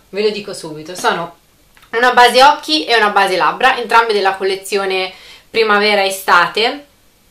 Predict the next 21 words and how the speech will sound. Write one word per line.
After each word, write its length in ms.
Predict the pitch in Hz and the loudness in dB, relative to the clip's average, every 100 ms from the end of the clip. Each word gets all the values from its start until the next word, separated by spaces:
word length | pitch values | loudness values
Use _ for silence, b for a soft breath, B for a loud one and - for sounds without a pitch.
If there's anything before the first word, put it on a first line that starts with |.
| _ _ _ _ _ _ - | _ _ _ _ _ _ -12
duemilaquattordici, 1040 | 185 180 165 156 147 160 143 160 170 240 - | -8 -6 -6 -10 -12 -12 -12 -12 -10 -10 -4
ma 180 | 190 226 | -2 -2
che 120 | 226 | -2
immagino 360 | 214 262 247 202 | 0 2 2 -2
siano 220 | 208 190 | -4 -6
ancora 240 | 175 214 | -4 -4
in 80 | 185 | -4
commercio, 440 | 208 240 202 - | -4 0 -2 -2
altrimenti 360 | 160 160 175 156 | -10 -8 -10 -10
l'azienda 400 | 165 160 180 175 | -12 -8 -8 -8
non 120 | 175 | -10
me 80 | 170 | -10
li 60 | 165 | -10
avrebbe 260 | 170 165 | -8 -8
mandati, 440 | 160 180 151 147 202 | -10 -8 -8 -8 -8
con 180 | 214 | -8
questo 300 | 208 214 208 | -8 -8 -6
packaging 580 | 226 262 202 180 175 170 | 0 0 0 -8 -10 -10
carinissimo, 680 | - 254 247 269 254 - 175 | -4 -2 -2 -2 -4 -8 -10
molto 320 | 180 240 240 | -4 -4 -4
floreale. 600 | - 190 185 151 151 202 | -8 -4 -4 -4 -6 -8